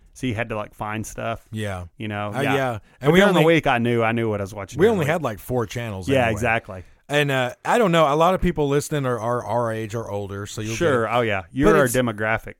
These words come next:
Speaker 2: I want to impart this, though, on anybody who is younger listening. To me, and I think t-, if, if, like, if I told my daughter or somebody that was, like, twenty or under about this, they'd probably think it would sound like a nightmare.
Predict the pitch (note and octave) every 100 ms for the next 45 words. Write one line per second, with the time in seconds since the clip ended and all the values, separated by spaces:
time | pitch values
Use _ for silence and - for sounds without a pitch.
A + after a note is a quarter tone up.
0 | - F3+ E3+ A#3 A3 - G3 D#3 B2+ -
1 | F#3 G3 A#2+ B2 A2+ - A2 A#2 A#2 B2+
2 | B2 C3 C3+ D#3+ D#3 C#3 C3+ C#3 B2 C#3
3 | B2+ A2+ G#2+ A#2 C#3+ F3+ C3 A#2 D#3+ -
4 | B2 G#2 G#2 _ _ _ _ _ _ _
5 | _ _ _ _ _ - F3 F#3 A#3 A#3
6 | F3 D#3+ - _ _ - D#3+ E3+ D3+ D#3+
7 | G3+ F#3 - F3 - D3+ - - D#3 -
8 | E3 D#3+ - - B2 C#3 B2+ D#3 D3+ F3
9 | F3+ D#3+ C#3+ D3 C#3+ A2+ G2+ G#2+ - C#3+
10 | C3+ C3+ A#2+ G#2+ A2+ A2 A#2 - C3+ C3+
11 | A#2 G2+ G2+ F2+ E2 - _ - A#2+ A2+
12 | G2+ - G2 - D3 C#3+ G3 F#3 - E3+
13 | F3 C3+ F3 E3 D3+ D3+ D#3 C3 A2+ F2+